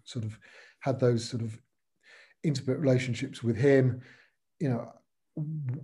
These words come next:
I was sort of competing with people who were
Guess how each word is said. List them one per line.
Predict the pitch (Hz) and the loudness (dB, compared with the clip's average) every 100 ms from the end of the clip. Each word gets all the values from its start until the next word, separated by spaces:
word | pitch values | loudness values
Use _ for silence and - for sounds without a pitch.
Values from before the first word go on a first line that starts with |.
| - | -4
I | 127 | -2
was | 120 - - _ _ _ _ _ | -2 -4 -10 _ _ _ _ _
sort | - - | -14 -12
of | - | -10
competing | - - 147 139 123 | -10 -4 -4 0 0
with | 117 120 113 - | 2 2 0 -8
people | 143 143 127 | -6 -2 0
who | 110 120 | 2 4
were | 117 117 113 | 6 4 2